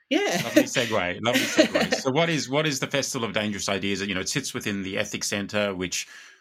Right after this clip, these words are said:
Speaker 2: we are now proudly in partnership with. What does the Festival of Dangerous Ideas do, and why, why do we need a Festival of Dangerous Ideas?
Speaker 1: Mm. Well, what does the Festival of Dangerous Ideas do? It creates a place for curious people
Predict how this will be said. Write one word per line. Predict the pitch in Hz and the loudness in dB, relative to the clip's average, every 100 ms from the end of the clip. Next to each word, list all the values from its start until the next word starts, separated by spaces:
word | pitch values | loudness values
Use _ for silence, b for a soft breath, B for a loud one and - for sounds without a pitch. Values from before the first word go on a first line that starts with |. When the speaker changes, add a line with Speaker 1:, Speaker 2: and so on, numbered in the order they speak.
| _ | _
Speaker 2:
we | 98 95 | -4 -2
are | |
now | 95 98 | -2 -4
proudly | - 98 95 90 90 90 87 92 | -6 -4 -4 -4 -2 -2 -4 -6
in | 110 90 | -8 -6
partnership | 123 123 131 - - - | -4 -4 -4 -6 -8 -6
with. | 87 85 - _ _ _ _ | -8 -8 -14 _ _ _ _
What | 160 | -4
does | 175 | -2
the | 175 | -2
Festival | 165 143 - 123 | -2 -4 -4 -6
of | 135 - | -6 -8
Dangerous | 131 110 117 107 | -6 -6 -6 -4
Ideas | 107 104 101 | -4 -2 -2
do, | 90 104 | -2 -4
and | 104 | -2
why, | 101 113 | -2 -4
why | 107 123 | -6 -6
do | 135 | -4
we | 135 | -2
need | 131 135 123 | -2 -2 -4
a | |
Festival | - 113 - 107 104 | -6 -8 -10 -10 -10
of | 92 | -8
Dangerous | 92 95 98 - | -8 -8 -10 -10
Ideas? | 87 87 101 - - _ _ _ | -10 -10 -14 -18 -20 _ _ _
Speaker 1:
Mm. | 160 190 202 170 151 - _ | -4 -2 -2 -2 -4 -8 _
Well, | 165 180 - - | 0 0 -4 -2
what | 214 | -2
does | - | -2
the | 208 | -2
Festival | 208 196 202 | 0 -2 -4
of | 180 | -2
Dangerous | 175 170 | 0 0
Ideas | 175 160 160 151 | 0 2 0 0
do? | 147 156 185 220 | 2 2 2 0
It | 170 143 - | 0 0 -2
creates | - 185 165 160 - - - - | -6 0 2 0 -2 -6 -8 -6
a | 156 | -6
place | - - 139 151 - - | -4 -4 0 -2 -4 -8
for | - 151 139 143 135 | -4 -2 0 0 -2
curious | - 175 160 156 147 | -2 0 2 2 -2
people | - 156 151 147 139 | 2 2 4 0 0